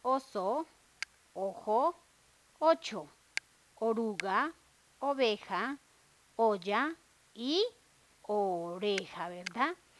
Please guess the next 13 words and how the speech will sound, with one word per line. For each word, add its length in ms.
Entonces 560
aquí 400
hemos 260
pre-, 160
presentado 640
todas 200
las 120
cinco 320
vocales 560
en 160
las 160
dos 180
presentaciones 1080